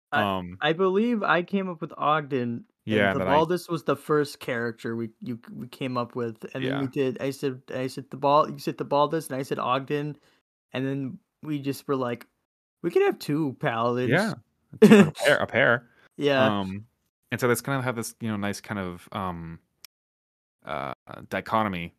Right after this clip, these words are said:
Speaker 2: this, like, two sides of the spectrum of this, this brotherhood, and we have this, you know, this younger,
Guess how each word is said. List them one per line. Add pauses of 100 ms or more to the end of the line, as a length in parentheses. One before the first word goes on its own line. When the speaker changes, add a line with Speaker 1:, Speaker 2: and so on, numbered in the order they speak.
Speaker 2:
this,
like,
two
sides
of
the
spectrum
of
this,
this
brotherhood,
and
we
have
this,
you
know,
this
younger,